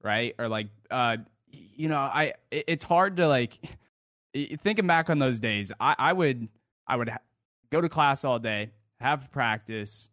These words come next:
you know, hang out with my teammates. Then I, I would be on until, like, three A M, responding to every comment that I possibly could. I would, <laughs> in the, uh,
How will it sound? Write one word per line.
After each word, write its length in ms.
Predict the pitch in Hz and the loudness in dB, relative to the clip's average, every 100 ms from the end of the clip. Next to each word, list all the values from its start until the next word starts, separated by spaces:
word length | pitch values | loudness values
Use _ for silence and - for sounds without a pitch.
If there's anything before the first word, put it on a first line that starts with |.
| - | -10
you 80 | 104 | -6
know, 60 | |
hang 220 | 104 135 | -4 -2
out 100 | 139 | 0
with 120 | 131 123 | -2 -2
my 120 | 113 | -6
teammates. 560 | - 110 101 98 - - | -6 -6 -6 -6 -10 -12
Then 160 | 110 117 | -8 -2
I, 180 | 120 - | -2 0
I 120 | 120 | 0
would 220 | 156 147 | 0 0
be 440 | 123 127 120 117 107 _ _ _ - | 0 0 0 -2 -6 _ _ _ -2
on 280 | 120 117 110 | 0 2 0
until, 280 | 107 117 | -4 -6
like, 180 | 107 101 | -6 -6
three 260 | - 127 123 | -6 -4 -2
A 160 | 110 | -2
M, 280 | 95 87 92 - _ _ _ _ _ _ - - - 123 _ _ _ _ | -2 -6 -12 -18 _ _ _ _ _ _ -20 -18 -18 -20 _ _ _ _
responding 580 | 127 117 - 143 131 117 | -6 -4 2 2 2 0
to 40 | |
every 180 | 117 110 | -2 -4
comment 460 | 110 139 151 165 - | 0 2 2 2 0
that 100 | 156 | 0
I 40 | |
possibly 400 | 156 151 156 156 | 2 2 0 -4
could. 280 | 165 156 151 | 2 2 2
I 160 | 113 135 | 2 2
would, 360 | 151 143 120 113 _ _ _ _ _ | 2 0 0 -10 _ _ _ _ _
<laughs> 120 | 139 | -2
in 500 | 156 127 95 82 127 | 0 0 -2 -2 0
the, 200 | 127 135 | 2 2
uh, 280 | 139 123 110 | 2 2 0